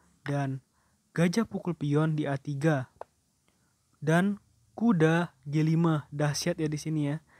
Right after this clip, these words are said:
Ada ancaman skakmat di petak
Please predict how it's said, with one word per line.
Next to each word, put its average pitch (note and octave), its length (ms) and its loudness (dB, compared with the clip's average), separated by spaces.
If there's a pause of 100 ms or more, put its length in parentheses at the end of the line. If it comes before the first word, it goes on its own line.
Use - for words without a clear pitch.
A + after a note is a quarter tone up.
(400)
Ada D3+ 240 2
ancaman D3 640 0
skakmat E3 560 -2 (560)
di D3+ 80 0
petak D3+ 480 -2